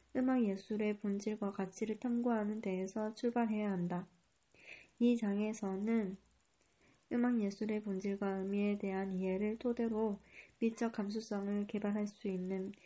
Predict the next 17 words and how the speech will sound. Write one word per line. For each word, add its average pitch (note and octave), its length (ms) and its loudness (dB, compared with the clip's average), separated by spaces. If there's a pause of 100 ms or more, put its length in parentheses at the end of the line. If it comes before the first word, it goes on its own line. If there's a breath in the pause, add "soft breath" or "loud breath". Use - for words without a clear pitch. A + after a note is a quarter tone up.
(280 loud breath)
교육을 G3 600 0
할 B3 180 4
수 - 220 -6
있도록 G#3 640 0
음악 A3 320 -2
지도에서 G#3 760 -2
고려되어야 G3+ 1000 0
하는 G#3 420 0 (420 loud breath)
미학적 G#3+ 600 0
논제들을 G#3 1040 0
살펴보도록 A#3 840 -2
한다. F#3 340 -6 (560 soft breath)
이 A#3+ 160 2
논제들은 G#3 800 0 (520 loud breath)
음악 B3 300 2
예술의 A3 520 0
본질, G3 800 -4